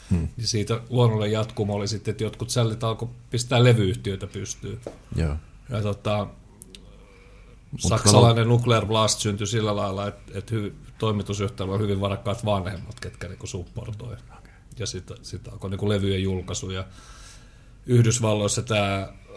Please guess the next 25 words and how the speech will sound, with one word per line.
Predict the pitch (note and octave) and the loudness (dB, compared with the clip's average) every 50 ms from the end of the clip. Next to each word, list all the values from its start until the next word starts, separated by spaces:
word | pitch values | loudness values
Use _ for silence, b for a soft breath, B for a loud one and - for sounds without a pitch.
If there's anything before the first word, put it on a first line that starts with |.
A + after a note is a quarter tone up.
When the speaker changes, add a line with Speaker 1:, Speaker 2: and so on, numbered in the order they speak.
| - - - - B B B B B B B - | -20 -18 -16 -16 B B B B B B B 0
Speaker 2:
Relapse | G#2 G#2+ A2+ A2+ G#2 G2+ - - - G#2+ F#2+ F#2+ | 2 2 2 2 2 0 0 -2 -2 -2 -2 -2
Records, | G2 G2 F#2+ - G2 F#2 F#2 - - - | -2 -2 -4 -4 -6 -8 -8 -8 -6 -6
mikä | G2 F#2 - G#2 | -6 -6 -6 -6
oli | G2+ G2 | -4 -4
meidän, | G#2 G#2+ G#2 G2+ G2 G2+ F#2 G2 b b b b b b b b b b b b b b - - - - - - - - | -4 -4 -4 -4 -4 -2 -4 -4 b b b b b b b b b b b b b b -20 -20 -20 -20 -6 -6 0 4
meidän | A#2+ B2 C3 C3+ B2 B2 G#2+ G2 | 4 6 6 6 6 6 4 4
tota | A2 F#2+ - A2+ G2 D#2+ - - - - - - - - | 0 -2 -4 -6 -6 -6 -8 -18 -20 -20 -20 -20 -20 -20
lafka, | - - G#2+ G#2 G2 - - - - G2+ | -10 -4 -2 -2 -2 -4 -8 -8 -6 -4
niin | F#2+ F#2+ F2+ F#2 F#2 - - - - - - - - - - - - - - - - | -4 -4 -4 -4 -6 -8 -12 -16 -20 -20 -20 -20 -20 -20 -20 -20 -20 -20 -20 -14 -8
oli | G2+ G2+ G2+ G2 | -6 -4 -2 -2
aloitellut | G2+ G2+ G2+ F#2+ - - G#2 G2+ G2+ F#2+ F#2 - - A2 | -2 -2 -2 -4 -4 -4 -4 -4 -4 -6 -6 -8 -6 -2
vuosi | G#2+ G#2+ G2 F#2+ - | -2 0 0 -2 -4
kaksi | - - G#2 F#2+ - - - A#2 | -4 -4 -4 -2 -2 -4 -2 -2
aikaisemmin, | G#2 F#2+ F2+ - G2 - G2 F2+ - F#2 G2 G#2 - - - B B B B B B B B B B B - | -4 -4 -4 -6 -6 -6 -6 -8 -8 -10 -12 -12 -14 -14 -20 B B B B B B B B B B B -6
ennen | G#2 G2+ G2 F#2 | -4 -2 -2 -2
kuin | G2 F#2+ | -2 -2
me | F#2+ F#2 | -2 -2
sit | G#2+ F#2+ - - | -2 -4 -2 0
päädyttiin | G2 F#2+ F#2+ F#2 F2+ - - A2 G2 | 2 2 2 2 0 -4 -4 -4 -2
sinne | - G#2+ G2+ G#2+ G2 | -2 -2 -2 0 2
heidän, | A#2 A2+ G#2 G2+ G2+ F#2+ - - G#2 | 2 2 2 0 -2 -4 -6 -8 -6
heidän | A2+ A2 G#2 G#2 G2+ F#2+ | -4 -2 -2 -2 -4 -6
tota | G2+ G2+ G2 - G#2+ G#2 | -8 -10 -10 -8 -10 -10
noin, | G#2 G2+ G2+ G2+ | -10 -12 -12 -10
niin | G#2 G#2 | -10 -12